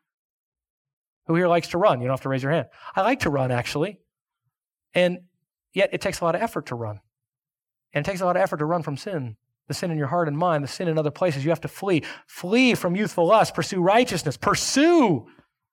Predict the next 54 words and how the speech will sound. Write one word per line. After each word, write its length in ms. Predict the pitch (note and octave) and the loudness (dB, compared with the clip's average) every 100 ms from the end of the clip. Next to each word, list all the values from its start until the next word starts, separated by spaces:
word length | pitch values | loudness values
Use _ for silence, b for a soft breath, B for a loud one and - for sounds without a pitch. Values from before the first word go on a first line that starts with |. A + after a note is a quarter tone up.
| _ _ _ _ _ - | _ _ _ _ _ 0
They 80 | A#3 | 4
don't 100 | D4 | 6
overtake 420 | C4+ B3 D4 - | 4 4 4 4
you. 80 | F#3 | 2
You're 120 | F3 | 4
walking 280 | F3+ A3+ A3+ | 4 4 4
down 140 | A3 | 2
the 60 | G3+ | 2
street 260 | - B3+ G3 | 2 2 2
and 80 | |
a 40 | D#3+ | 2
bunch 180 | G#3+ G#3 | 2 2
of 100 | F3 | 4
righteousness 380 | G#3+ F3+ D#3+ | 4 4 0
jumps 240 | - F#3 E3+ | 2 0 2
on 100 | E3+ | 2
top 200 | E3+ D3 | 2 2
of 80 | B2 | 0
you. 100 | G2+ b b b b b - | -6 b b b b b -4
It 80 | E3+ | -2
just 160 | G#3+ | 4
doesn't 240 | G#3+ A#3 A3+ | 4 4 4
work 160 | D4 | 4
that 180 | E4 C#4 | 6 6
way. 280 | E3 A#2 - _ _ _ _ _ _ _ _ _ - | 6 2 -4 _ _ _ _ _ _ _ _ _ 2
It's 80 | |
not 180 | A3 A3 | 4 6
lurking 320 | A3 B3 A#3+ | 4 4 4
around 300 | A3+ A3+ A#3 | 6 6 8
every 200 | A#3+ B3 | 6 6
corner 360 | A#3+ C4 D4+ G#3+ | 4 6 6 4
to 120 | F#3 | 2
drag 360 | D#3 F#3 A3 A3 | 4 6 6 6
you 120 | A#3 | 4
away. 220 | A3+ C#4 | 6 8
I 80 | F3+ | 6
wish 240 | F3+ F#3+ | 6 2
it 80 | A3 | 2
were. 180 | A#3 B3+ | 4 4
It's 140 | E3+ | 2
the 100 | - | -2
sin 460 | F#3 - D4 D#4+ D4 | -4 -2 2 4 6
that 140 | G#3+ | 4
easily 340 | G3+ F#3 E3+ F3 | 4 2 2 2
entangles, 420 | E3+ B3+ C4+ D#3+ | 4 4 4 2
Hebrews 280 | E3+ D3+ - | 2 0 2
twelve. 360 | E3+ E3+ E3 B B | 4 6 4 B B
It's 140 | E3 | -2
the 80 | G3 | 2
righteousness 480 | G#3 D4 A#3+ A3+ F3+ | 6 6 4 0 4
you 80 | A3+ | 4
have 100 | A3 | 4
to 80 | |
pursue 640 | F#3+ G3 - - C#4+ B3+ | 0 -4 -4 0 2 4